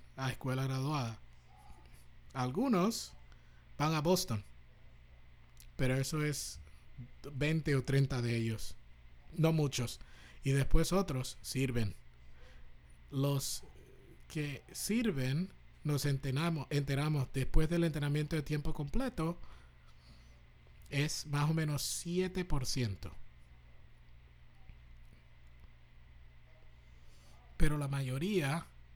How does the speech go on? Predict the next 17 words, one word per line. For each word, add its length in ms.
van 420
a 80
trabajar. 520
¿Ven 220
a 80
dónde 240
voy? 280
El 140
punto 440
es 380
que 300
eventualmente 1160
la 120
mayoría 1000
de 220
nuestros 480
jóvenes, 760